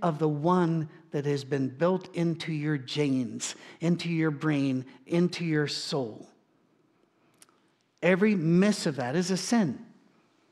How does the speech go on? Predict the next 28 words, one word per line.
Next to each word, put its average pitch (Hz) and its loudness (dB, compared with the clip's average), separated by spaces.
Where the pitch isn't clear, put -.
Well, 170 2
that's 190 0
what 214 4
the 190 2
word 180 4
sin 156 4
means. 151 -2
It - -14
means 160 0
to 180 -2
miss 160 0
a 143 -4
target. 135 -6
It - -20
was 156 -2
a 147 0
sporting 151 2
term 117 -8
originally. 135 -6
You, 151 -2
you 143 -4
pull 175 -2
back, 165 2
you 151 4
let 175 2
the 165 4
arrow 170 6
go, 165 4